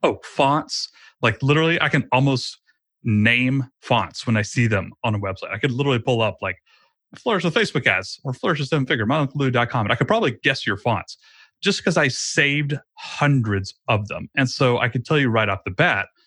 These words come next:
my blog post design is stolen from a guy named Brennan Dunn.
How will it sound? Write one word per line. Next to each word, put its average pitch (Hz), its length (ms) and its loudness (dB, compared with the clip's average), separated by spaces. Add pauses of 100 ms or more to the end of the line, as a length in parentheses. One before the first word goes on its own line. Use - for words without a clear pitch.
(320)
my 117 160 2
blog 107 520 -2
post - 460 -4
design 135 640 -2 (520)
is 127 200 2
stolen 131 720 2 (160)
from 117 160 2
a 117 40 4
guy 117 200 4
named 107 440 2
Brennan 135 320 -2
Dunn. 117 340 -2